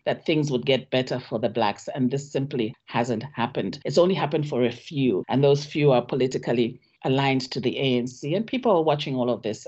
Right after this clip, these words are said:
and that's why the A N C has lost its popularity. Currently, the internal divisions in the party, just recently, former President Jacob Zuma said he will not support the A N C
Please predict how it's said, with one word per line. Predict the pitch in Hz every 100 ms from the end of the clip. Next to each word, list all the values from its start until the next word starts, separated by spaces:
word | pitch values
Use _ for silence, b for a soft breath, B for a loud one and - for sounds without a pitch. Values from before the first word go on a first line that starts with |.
| -
and | 131 135
that's | 185 208
why | 196 160
the | 139 131
A | 143
N | 147
C | 139
has | 131 165 139
lost | 123 - -
its | 147
popularity. | - - - 120 117 113 101 - - - _ _ _ _ _ _ _ _ -
Currently, | 311 359 349 233
the | 190
internal | 185 214 208
divisions | 180 170 175 170
in | 156
the | 147
party, | 147 180 175 175
just | 147 202 202
recently, | 175 185 185 175 165 151 160
former | 147 175 165 151
President | - 170 175 139 127 123 - _ -
Jacob | 160 160 165 123
Zuma | 107 131 190 135 80
said | 147
he | 147 143
will |
not | 147 151
support | 156 131 180 143 - 123
the | 131
A | 135 135
N | 127
C | 123 180 170 151